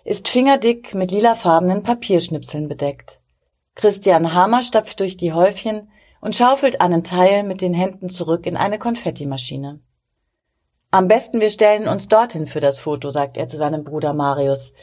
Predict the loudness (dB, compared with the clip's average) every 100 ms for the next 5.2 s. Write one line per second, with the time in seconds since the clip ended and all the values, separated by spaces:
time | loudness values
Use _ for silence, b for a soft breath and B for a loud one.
0 | b b -4 0 2 4 4 2 0 -2
1 | 0 -4 -2 0 2 0 -8 -20 _ _
2 | _ _ _ _ _ -2 2 4 2 0
3 | 0 0 0 -4 -4 -2 -2 0 0 0
4 | -2 -2 0 0 0 -2 -2 -2 -2 -2
5 | -6 -8